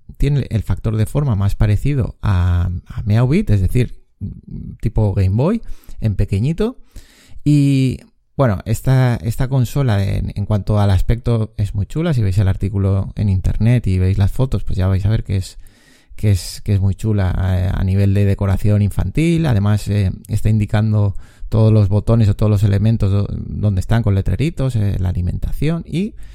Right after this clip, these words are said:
se puede abrir y ver lo que, lo que hay dentro. Eso también ocurre en la,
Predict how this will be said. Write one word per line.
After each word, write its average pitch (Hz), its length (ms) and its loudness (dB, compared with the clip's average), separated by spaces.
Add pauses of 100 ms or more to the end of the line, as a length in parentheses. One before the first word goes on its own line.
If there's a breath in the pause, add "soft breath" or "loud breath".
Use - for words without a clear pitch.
(140 soft breath)
se - 160 0
puede 104 180 0
abrir 127 300 2
y 135 60 2
ver 107 140 4
lo 113 140 2
que, 98 320 0
lo 98 140 0
que 110 80 0
hay 107 100 4
dentro. 104 440 2
Eso 113 200 -2
también 131 460 0
ocurre 127 340 -2
en 101 140 0
la, 95 280 0